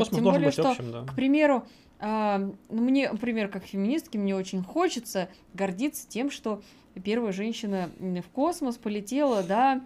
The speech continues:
Speaker 2: Но когда я вспоминаю, что эта женщина делает сейчас, мне становится очень стыдно. И уже вот, э, как бы, я для себя просто пытаюсь как-то разделять, э.
Speaker 1: Ну, за Валентину Ивановну, да, за ней,
Speaker 2: Ну, щас за
Speaker 1: конечно,
Speaker 2: нее
Speaker 1: да.
Speaker 2: очень стыдно, вот.
Speaker 1: Ну, она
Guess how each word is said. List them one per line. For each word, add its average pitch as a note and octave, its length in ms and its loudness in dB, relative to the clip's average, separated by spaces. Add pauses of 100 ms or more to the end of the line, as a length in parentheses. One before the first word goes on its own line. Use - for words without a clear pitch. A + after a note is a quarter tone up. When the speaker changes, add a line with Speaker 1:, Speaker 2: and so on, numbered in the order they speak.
(420)
Speaker 2:
Но B3 340 6
когда A3+ 220 0
я A#3 80 6
вспоминаю, A#3+ 720 4
что A3 220 0
эта G#3 180 0
женщина G3+ 420 -2
делает G3 300 2
сейчас, F#4+ 440 2
мне B3+ 220 -2
становится F4 400 0
очень F4 200 -2
стыдно. A3+ 640 2 (480)
И G3+ 120 -2
уже B3+ 340 0
вот, C4+ 260 -2
э, A3 260 0
как A3 160 -8
бы, G#3 160 -2 (200)
я D4+ 120 2
для D#4 120 0
себя E4 240 2
просто D#4 260 -2
пытаюсь D#4+ 380 2
как-то D4 300 -2
разделять, D#4 720 4
э. F3 440 -4 (100)
Speaker 1:
Ну, G3 100 6
за G3+ 120 2
Валентину F#3 340 4
Ивановну, D#3+ 260 0
да, B2+ 240 0
за B2 140 -8
ней, A#2+ 200 -4
Speaker 2:
Ну, B3 80 0
щас F4+ 200 2
за C#4+ 80 -2
Speaker 1:
конечно, C4+ 60 4
Speaker 2:
нее C4 140 4
Speaker 1:
да. G3 60 2
Speaker 2:
очень E3+ 220 -6
стыдно, F3 600 -6
вот. D#3+ 100 -10 (920)
Speaker 1:
Ну, C4 200 6
она D3+ 680 2